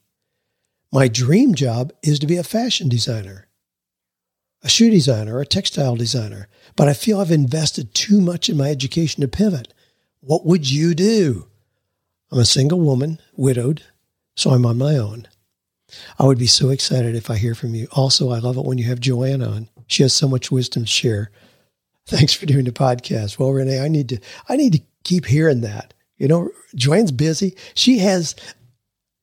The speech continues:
in the, on the time when I am doing this, she's involved in an art class. So the time kinda conflicts. I could change my time.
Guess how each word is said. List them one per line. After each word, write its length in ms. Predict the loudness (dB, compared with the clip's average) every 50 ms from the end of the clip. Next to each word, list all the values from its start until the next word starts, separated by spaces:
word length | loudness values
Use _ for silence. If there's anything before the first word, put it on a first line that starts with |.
| _ _ _ _ 4
in 180 | 4 6 6
the, 300 | 4 2 -2 -6 -6 -4 0
on 140 | 2 2
the 100 | 2 0
time 380 | 0 -2 -4 -2 0 0 0 0
when 300 | 0 0 0 0 0 -2 -4 -6
I 280 | -4 -4 -2 -2 -4 -4 -4 -2
am 180 | 0 0 0 0
doing 640 | 0 0 0 0 -2 -2 -2 -4 -6 -8 -10 -14 _ _ _ _
this, 600 | -6 0 2 2 2 0 -2 -4 -4 -2 -4 -4 -8 _ _ _ _ _ _ _ _ _ _ _ _ _ _ _
she's 360 | -2 0 4 6 6 6 6 4
involved 460 | 4 4 4 2 0 -2 -4 -6 -4
in 140 | -2 0 0
an 100 | 0 0
art 220 | 0 -2 -2 -4
class. 640 | -6 -8 -8 -8 -8 -10 -10 -8 -8 -8 -8 -8 _ _ _ _ _ _ _ _ _ _
So 180 | _ -6 -2 0
the 60 | 0
time 320 | 2 2 2 4 4 2 2
kinda 240 | 0 0 -2 -2 -2
conflicts. 520 | -4 -6 -8 -8 -6 -8 -8 -6 -4 0
I 100 | 0 2
could 140 | 0 0 0
change 420 | -2 0 0 2 0 0 -2 -4 -4
my 140 | -6 -6 -6
time. 460 | -6 -6 -6 -6 -4 -6 -6 -8